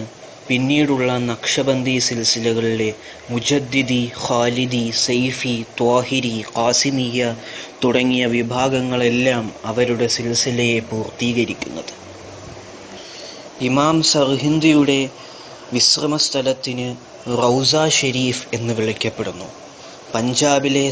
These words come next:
സർഹിന്ദിൽ ഇതൊരു വൻ ആകർഷണം തന്നെയാണ്. ആയിരത്തി അഞ്ഞൂറ്റി അറുപത്തിനാല് എ ഡി മുതൽ ആയിരത്തി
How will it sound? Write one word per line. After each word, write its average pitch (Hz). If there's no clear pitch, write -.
സർഹിന്ദിൽ 127
ഇതൊരു 120
വൻ 123
ആകർഷണം 139
തന്നെയാണ്. 104
ആയിരത്തി 160
അഞ്ഞൂറ്റി 151
അറുപത്തിനാല് 147
എ 131
ഡി 139
മുതൽ 123
ആയിരത്തി 139